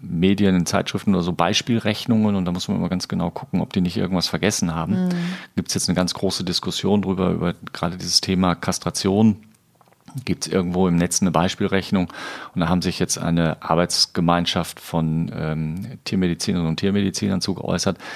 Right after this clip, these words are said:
Speaker 1: dass da überhaupt nicht dem, äh, dem Monitoring, also der Überwachung des Narkosepatienten, äh, Rechnung getragen worden
Speaker 2: Mhm.
Speaker 1: ist oder sowas. Also es ist,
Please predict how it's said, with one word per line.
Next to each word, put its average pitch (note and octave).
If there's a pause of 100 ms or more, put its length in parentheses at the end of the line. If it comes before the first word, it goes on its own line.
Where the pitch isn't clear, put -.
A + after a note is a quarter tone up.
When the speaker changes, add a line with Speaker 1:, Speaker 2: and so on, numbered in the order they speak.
(320)
Speaker 1:
dass F2+
da F#2
überhaupt F2
nicht -
dem, E2+
äh, D2
dem E2+
Monitoring, E2+
also D2+
der D2+
Überwachung E2+
des -
Narkosepatienten, -
äh, E2
Rechnung D#2+
getragen -
worden F3+
Speaker 2:
Mhm. F3
Speaker 1:
ist F3+
oder -
sowas. -
Also E2+
es F#2+
ist, -